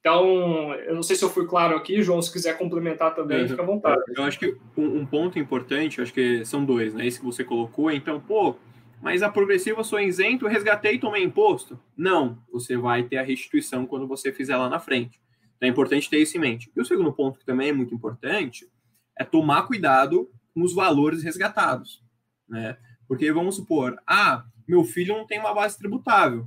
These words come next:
Speaker 2: mas eu vou lá e ele resgata duzentos, trezentos mil reais no ano, né, num P G B L. Isso vai engordar a base tributável, né, por si só. Então, é tomar cuidado no planejamento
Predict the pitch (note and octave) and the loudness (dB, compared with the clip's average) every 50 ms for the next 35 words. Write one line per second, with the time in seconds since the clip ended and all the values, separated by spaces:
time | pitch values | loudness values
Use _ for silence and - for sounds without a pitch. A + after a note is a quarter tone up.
0 | - - C3+ C#3 C#3+ D3+ D#3 E3 D#3+ C#3+ C#3 C#3+ E3 F3+ G3 G3+ G#3+ G#3 G3+ G3+ | -6 -2 0 0 2 2 2 2 2 2 4 4 4 2 2 0 0 -2 0 0
1 | F#3+ G#3 F#3 F#3 F3+ E3+ F3+ - - G#3+ G#3+ G#3 - - D#3+ D#3+ D3 E3 F3 F#3 | 0 -2 -2 0 2 2 2 2 2 0 -2 -2 -2 -2 -2 0 2 2 2 2
2 | F#3+ F#3 - - F3+ E3+ D3+ D#3+ E3 F3+ F3+ - F3 F3 F3+ F3+ F3 D#3 D3+ D#3+ | 2 -2 -2 0 0 2 2 2 2 0 -2 -2 0 2 4 4 4 4 2 2
3 | D#3+ D#3+ F3+ F#3 F3+ F3+ E3 C#3+ B2+ A#2+ A#2+ - _ _ _ _ _ _ _ - | 2 4 4 6 6 6 4 2 0 -2 -6 -10 _ _ _ _ _ _ _ 0
4 | C3+ C3 C3+ C#3+ C#3+ C#3+ C#3+ - C#3+ C#3+ C3+ C#3 C3+ C#3 D#3 E3 D#3+ D3 B2+ A#2+ | 2 2 2 2 2 0 -2 0 0 0 0 0 0 2 2 4 4 4 2 0
5 | A#2 A#2 B2 - _ _ _ _ _ _ _ _ A#2+ A#2+ - B2+ B2+ C3 - F3+ | -2 -4 -6 -10 _ _ _ _ _ _ _ _ -12 -10 -4 -2 0 0 0 -2
6 | - _ _ _ _ _ - D3 C#3+ D3 D3 C3 B2 B2+ C#3 D#3 F3 D#3+ C#3 C3+ | -4 _ _ _ _ _ -8 -4 0 0 0 0 2 2 2 2 2 2 2 2
7 | C3 B2 - - B2+ B2 A#2+ A#2+ A#2+ A#2+ B2+ B2+ - _ _ _ _ _ _ _ | 2 0 -2 -10 -10 -10 -8 -6 -6 -6 -8 -8 -12 _ _ _ _ _ _ _
8 | _ _ _ - A#2+ A#2 A#2 A#2 C3 A#2+ A#2+ - C#3 B2 - B2 A2 - _ _ | _ _ _ -8 -6 -6 -6 -4 -4 -4 -4 -4 -4 -6 -6 -8 -10 -12 _ _
9 | _ _ _ _ _ _ _ _ _ C3+ C3 B2 B2 D#3 F3+ A3 A3+ F3+ - C3 | _ _ _ _ _ _ _ _ _ -6 -6 -4 -2 0 2 2 2 2 0 -2
10 | B2+ - C#3+ C3+ D3 F3+ G3 - F#3 C3 - C3 - G3 G#3 F3+ C#3+ C#3+ B2+ A#2+ | -2 0 0 0 0 -2 -2 -2 -2 -2 0 0 0 0 0 0 -2 -4 -4 -4
11 | B2+ B2 A#2+ A2+ A#2+ A#2 A2 B2 E3 G#3 G#3 F#3+ - - - - | -4 -4 -4 -2 -4 -4 -4 -2 -2 -2 -2 -4 -6 -8 -10 -12